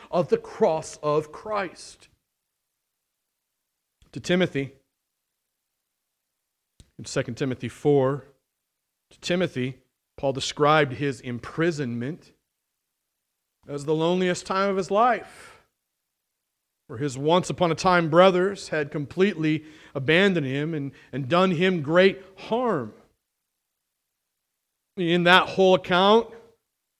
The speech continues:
to Timothy, Pa-, Paul says to him that no one came to stand by me,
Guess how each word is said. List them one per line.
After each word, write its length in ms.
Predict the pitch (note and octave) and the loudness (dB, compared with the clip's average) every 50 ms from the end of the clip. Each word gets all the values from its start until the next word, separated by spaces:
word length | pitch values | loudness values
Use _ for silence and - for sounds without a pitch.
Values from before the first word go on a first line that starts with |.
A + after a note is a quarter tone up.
| _ _ _ _ _ _ _ _ _ _ _ _ _ _ _ _ _ _ | _ _ _ _ _ _ _ _ _ _ _ _ _ _ _ _ _ _
to 80 | C3 | -20
Timothy, 540 | B2 - - F3+ F#3+ G#3 G3 - A#3 A#3 A3+ | -12 -6 -6 -4 -2 -4 -4 -2 -2 -2 -2
Pa-, 200 | - - G3+ F3+ | -4 -2 -4 -4
Paul 260 | - - F#3+ F#3 F3+ | 0 2 4 4 4
says 640 | F3 - - - G3 F#3+ G#3+ A3 G#3+ - - - - - _ _ _ _ _ _ _ _ _ _ _ | 4 0 -2 2 4 4 6 4 2 -2 -4 -10 -12 -16 _ _ _ _ _ _ _ _ _ _ _
to 120 | - F3+ | -10 -8
him 460 | D3+ F3 G3+ G#3+ A3+ A#3 A#3+ A3+ G#3 | -4 0 2 4 4 4 4 2 2
that 180 | D3+ D#3 D3+ - - - - _ _ _ _ _ _ _ _ _ | 0 0 -2 -2 -6 -14 -20 _ _ _ _ _ _ _ _ _
no 600 | - - A#2+ D3 D#3 D#3+ E3+ F3+ G3 A3+ B3+ C4 | -20 -14 -8 -6 -4 -2 0 2 4 8 8 8
one 420 | B3+ A#3 A3 G3 F3+ D#3+ C#3 B2+ A#2 | 8 8 8 8 6 6 2 -2 -8
came 400 | - - F3+ E3 E3 E3 D#3 C#3+ | -8 -4 -2 0 0 0 -2 -4
to 120 | - A#2+ | -8 -10
stand 500 | - - - F#3 F#3 F3 E3+ D#3+ D3 A#2+ | -12 -4 -2 0 0 0 0 -2 -2 2
by 300 | D#3 E3+ G3 G#3+ G3+ F3 | 4 6 6 6 6 4
me, 360 | D#3 D3 C#3+ D3 E3+ E3 D3 | 2 0 -2 -4 -6 -8 -12